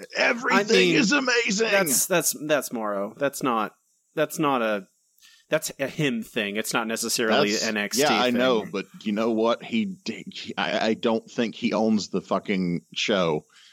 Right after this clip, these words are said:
Speaker 1: They can, they can get someone who's not a piece of garbage. But, like, that
Speaker 2: Wha-
Speaker 1: is how the whole thing
Speaker 2: E-,
Speaker 1: felt,
Speaker 2: Eric.
Speaker 1: is what I'm saying.
Speaker 2: Eric, the, I'm just saying that most people really like Morrow. Not you're,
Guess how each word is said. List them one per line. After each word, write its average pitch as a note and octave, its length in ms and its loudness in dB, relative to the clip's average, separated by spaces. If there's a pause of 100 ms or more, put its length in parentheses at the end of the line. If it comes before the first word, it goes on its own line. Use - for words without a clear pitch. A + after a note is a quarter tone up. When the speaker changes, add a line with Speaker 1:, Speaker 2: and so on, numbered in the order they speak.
(200)
Speaker 1:
They F#2 140 0
can, F#2+ 360 0
they G2+ 220 0
can - 160 -4
get F#2+ 220 -2
someone F#2 340 0
who's F2+ 220 -2
not F2+ 180 2
a E2+ 60 0
piece - 320 -4
of E2 80 -4
garbage. D#2+ 540 0
But, B2+ 120 -2
like, C#3 220 2 (100)
that A2+ 260 0 (200)
Speaker 2:
Wha- F#3 180 2
Speaker 1:
is A2+ 160 0
how B2 200 0
the B2 100 2
whole D3 240 0
thing E4+ 300 2
Speaker 2:
E-, - 20 -4
Speaker 1:
felt, E3 240 4
Speaker 2:
Eric. - 140 2 (120)
Speaker 1:
is E3 140 -6
what A#3 120 0
I'm G3 120 0
saying. E3 560 0
Speaker 2:
Eric, F3+ 340 4
the, C#3+ 240 2 (140)
I'm E3 140 2
just E3 160 0
saying C3+ 340 2
that A#2 200 0 (160)
most A#2 300 0
people G2+ 240 -6
really F#2+ 240 -4
like E2+ 260 -8
Morrow. - 320 -12 (280)
Not G2+ 280 -2
you're, A2 240 2